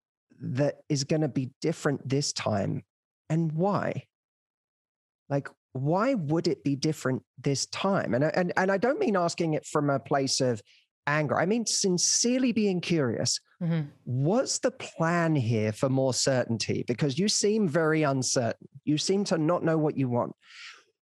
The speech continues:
Speaker 1: And from my vantage point, it seems very likely this is gonna happen again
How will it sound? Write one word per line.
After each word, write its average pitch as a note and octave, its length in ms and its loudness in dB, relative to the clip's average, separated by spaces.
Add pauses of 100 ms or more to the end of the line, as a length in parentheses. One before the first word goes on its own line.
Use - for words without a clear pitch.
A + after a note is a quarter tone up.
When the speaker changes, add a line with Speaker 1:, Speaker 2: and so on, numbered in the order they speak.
(500)
Speaker 1:
And D#3+ 260 0 (640)
from D#3 240 0
my G3 380 2 (180)
vantage C3+ 480 -2
point, C#3 320 0
it D#3 100 0
seems D3+ 260 0
very D3 180 2
likely C#3 420 0
this A#2+ 180 -2
is B2 60 -4
gonna B2 160 0
happen A#2+ 240 0
again A2+ 380 -2